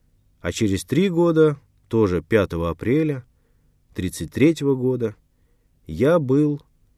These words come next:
Это было действительно отречение от всего. Наше поколение,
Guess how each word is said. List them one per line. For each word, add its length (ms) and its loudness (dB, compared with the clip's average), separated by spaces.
Это 260 6
было 280 6
действительно 840 2
отречение 760 -4
от 80 -4
всего. 500 -6
Наше 320 4
поколение, 800 6